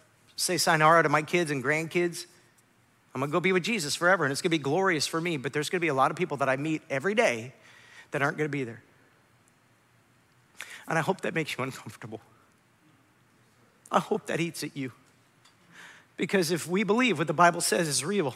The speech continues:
about life after this life, it ought to cause you not to sleep good at night. Guys, I wouldn't wish hell on my worst enemy.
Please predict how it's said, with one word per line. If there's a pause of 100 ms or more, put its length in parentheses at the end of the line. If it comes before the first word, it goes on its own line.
about (680)
life
after
this
life, (1040)
it
ought
to
cause
you
not
to
sleep
good
at
night. (1040)
Guys,
I
wouldn't
wish
hell
on
my
worst
enemy.